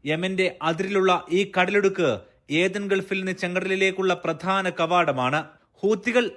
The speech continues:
ആക്രമണം തുടങ്ങിയതോടെ ഷിപ്പിംഗ് മേഖല സ്തംഭിച്ചു. മുന്നറിയിപ്പ് അവഗണിച്ച് എത്തിയ നൂറിലേറെ കപ്പലുകളെയാണ് ഹൂത്തികൾ ആക്രമിച്ചത്. പിന്നാലെ ഷിപ്പിംഗ് ലൈനുകൾ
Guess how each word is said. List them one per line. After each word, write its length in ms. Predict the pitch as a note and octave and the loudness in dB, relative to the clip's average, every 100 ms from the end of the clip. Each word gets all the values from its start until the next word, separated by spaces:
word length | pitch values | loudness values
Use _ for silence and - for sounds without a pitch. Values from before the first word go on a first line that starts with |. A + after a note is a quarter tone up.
| D#3+ F3+ | 2 2
ആക്രമണം 400 | G3 A3+ A3+ A#3+ | 2 0 0 0
തുടങ്ങിയതോടെ 560 | A3 G#3+ G#3 G3+ G3 F#3 E3 - - | 0 0 2 2 4 2 0 -8 -14
ഷിപ്പിംഗ് 400 | - F#3+ F#3+ A#3 A3 | -8 -6 -4 -2 0
മേഖല 280 | F#3+ F#3 C3 - | 2 2 0 -2
സ്തംഭിച്ചു. 540 | - E3 C3+ B2+ F3+ F3 - _ - C#3 | -2 0 0 -2 0 -2 -4 _ -8 -2
മുന്നറിയിപ്പ് 500 | E3 F3+ G3+ G3 F#3 | 2 4 4 4 4
അവഗണിച്ച് 360 | F3+ F#3+ F#3+ F#3+ F#3 | 4 4 2 2 2
എത്തിയ 200 | F#3 F#3+ F3 | 2 2 2
നൂറിലേറെ 500 | F3+ G3+ G#3 F#3+ F#3+ F#3+ | 2 4 4 4 4 0
കപ്പലുകളെയാണ് 720 | E3+ G3+ G3+ G3+ G3 F3+ C#3+ F#2+ - _ - | 0 2 4 6 6 4 2 -2 -8 _ -2
ഹൂത്തികൾ 420 | F#3+ F#3+ G3 D3 C3 - D#3 | -2 0 0 0 -2 0 0
ആക്രമിച്ചത്. 520 | - C#3+ C3+ C#3+ E3 - - _ - | 0 -4 -2 0 -2 -2 -14 _ -2
പിന്നാലെ 420 | F3+ F#3+ F3+ E3+ D#3+ - - | 2 4 4 4 0 -10 -6
ഷിപ്പിംഗ് 360 | - F#3+ A3 A3 | -2 0 0 2
ലൈനുകൾ 320 | G#3 G3 F#3+ | 2 4 4